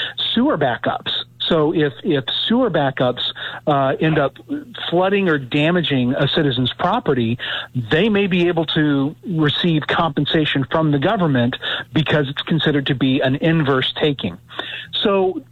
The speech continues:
weird thing happened when this, uh, this gentleman in Texas filed his lawsuit.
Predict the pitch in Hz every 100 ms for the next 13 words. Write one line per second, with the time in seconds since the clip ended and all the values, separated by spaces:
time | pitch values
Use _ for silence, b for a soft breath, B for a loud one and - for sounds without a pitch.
0 | - 135 214 311 320 285 247 175 208 240
1 | 160 135 139 135 151 143 156 - 156 156
2 | - 180 151 143 143 151 147 - 185 165
3 | 143 135 - 180 - 139 131 - B B
4 | B - 170 196 180 147 139 165 302 185
5 | 135 120